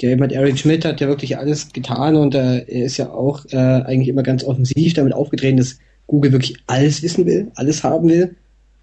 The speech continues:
Und, ähm, das ist natürlich klar, dass man dann, äh, in einigen Ländern, wo, äh, eben halt Google diese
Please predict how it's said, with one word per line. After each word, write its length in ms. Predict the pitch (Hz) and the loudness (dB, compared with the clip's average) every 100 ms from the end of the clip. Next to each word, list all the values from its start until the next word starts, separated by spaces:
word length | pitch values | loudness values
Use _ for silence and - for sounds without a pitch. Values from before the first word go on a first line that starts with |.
| _ _ _ | _ _ _
Und, 440 | 139 139 139 135 131 | 0 2 4 2 0
ähm, 840 | 131 127 127 127 127 127 127 127 - _ _ _ _ _ | 2 4 4 4 4 2 2 0 -6 _ _ _ _ _
das 140 | 131 - | -6 -4
ist 120 | 147 | -4
natürlich 260 | 131 131 - | -2 -2 0
klar, 240 | 127 185 | 0 0
dass 160 | 185 170 | 0 0
man 140 | 151 | 0
dann, 220 | 143 143 | 2 0
äh, 200 | 131 135 | 0 -2
in 160 | 131 131 | -2 -2
einigen 260 | 127 135 120 | -2 -2 0
Ländern, 380 | 123 156 151 135 | 2 2 2 0
wo, 160 | 139 | 0
äh, 200 | 131 117 | 0 -2
eben 100 | 123 | -2
halt 140 | 127 - | -4 -4
Google 220 | 131 131 | -2 0
diese 380 | 127 127 120 | 0 0 -2